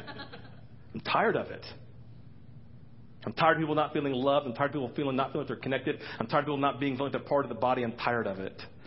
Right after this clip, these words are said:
Jesus is too. He said, "Seek the common good. Love diversity.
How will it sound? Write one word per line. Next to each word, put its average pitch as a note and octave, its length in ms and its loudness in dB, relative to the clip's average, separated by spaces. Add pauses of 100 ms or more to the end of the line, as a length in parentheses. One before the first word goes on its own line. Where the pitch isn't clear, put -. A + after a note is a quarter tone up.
(640)
Jesus C#3 520 0 (120)
is B2 200 -2 (120)
too. G2 260 -4 (2000)
He A#2+ 100 -2
said, A2+ 360 -4
"Seek - 520 -2
the B2 80 -4
common G#2+ 380 -2
good. F#2 380 -6 (480)
Love D3+ 480 2
diversity. G#2+ 840 -2